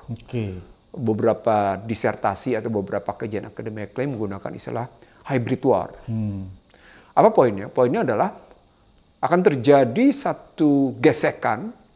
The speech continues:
Speaker 2: negara dengan negara lain, antara negara dan internegara, eh, dalam pendekatan militer, dalam pendekatan ekonomi, dalam pendekatan sosial budaya.
Speaker 1: Hmm.
Speaker 2: Apalagi dengan Malaysia dan dengan Brunei,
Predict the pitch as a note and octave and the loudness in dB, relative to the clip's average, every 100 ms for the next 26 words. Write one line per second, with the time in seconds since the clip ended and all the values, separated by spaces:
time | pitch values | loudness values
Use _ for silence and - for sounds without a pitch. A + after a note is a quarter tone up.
0 | _ _ _ _ _ B2+ A2+ C#3 G3+ C3+ | _ _ _ _ _ -4 4 6 6 4
1 | A#2+ A2+ G#2+ G#2+ G2 F2+ A2+ F#3+ - A2 | 0 -2 -2 -2 -2 -2 -2 -4 -6 -10
2 | G#2 G#2 G2 G2+ A2 - - A#2+ A#2 G#2+ | -8 -8 -6 -4 -4 -6 -6 -4 -4 -4
3 | F#2+ F#2+ - F#3 - _ _ _ _ _ | -8 -8 -8 -10 -14 _ _ _ _ _
4 | _ - - E3 D#3 A#2+ A#2 B2+ C#3 C#3 | _ -8 -2 0 2 0 2 4 4 2
5 | C3+ - C#3+ B2 B2+ B2+ A#2+ A2 G2+ G#2+ | -2 -10 -4 -4 -2 0 2 0 0 0
6 | D3+ A#3 - - _ _ _ A#2+ A#2+ B2 | 0 0 -8 -20 _ _ _ -2 -2 -2
7 | A2+ A#2 A2+ G#2+ G#2+ G2 G#2 G#3 D3 A2 | -2 -2 -2 -4 -6 -6 -2 2 2 2
8 | G#2 A2 A2 F#2+ - G#2 B2+ B2 E3 C4+ | -4 -6 -6 -8 -8 -4 -2 4 6 6
9 | D#3+ E3+ - B2 A#2 G#2+ G2+ - A2 E3 | 4 -4 -10 -6 -4 -4 -2 0 4 6
10 | G#3 F3+ F3 F#3 A#3 A#3+ C4 D#4 E4 A#3 | 6 6 4 6 6 4 4 4 4 0